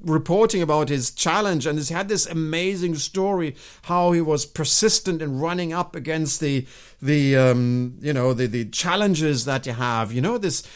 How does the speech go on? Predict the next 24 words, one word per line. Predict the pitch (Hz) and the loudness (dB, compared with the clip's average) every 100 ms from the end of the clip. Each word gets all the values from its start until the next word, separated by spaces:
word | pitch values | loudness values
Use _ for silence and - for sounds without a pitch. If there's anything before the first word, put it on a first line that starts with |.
| - | -10
this | 151 135 - | -2 0 0
guy, | 165 156 185 | -2 -2 -2
I | 156 | -2
think | 160 156 | -2 -2
you've | 147 131 | -4 -2
heard | 147 165 | 0 0
about | 135 131 123 | 0 0 0
him | 127 107 | -2 -2
before, | 110 131 127 | -4 -2 -2
Eddie | - 147 147 | 0 0 2
the | 131 139 | 0 2
Eagle. | 147 156 123 | 2 2 2
He | 113 | 0
was, | 156 196 147 - | 0 -2 -4 -4
he | 170 | -2
was | 214 185 | -2 -2
just | - 180 - | -6 -6 -8
fascinated | - - - 190 180 196 190 180 185 | -16 -18 -10 -4 -2 0 0 -2 -2
and | 170 - | -6 -6
fixed | - 196 190 - | -2 -2 -2 -6
by | 165 | -4
the | 160 165 | -2 -2
idea | 165 131 165 208 180 | -2 -4 -4 -2 -2
about | 147 151 147 | -2 0 0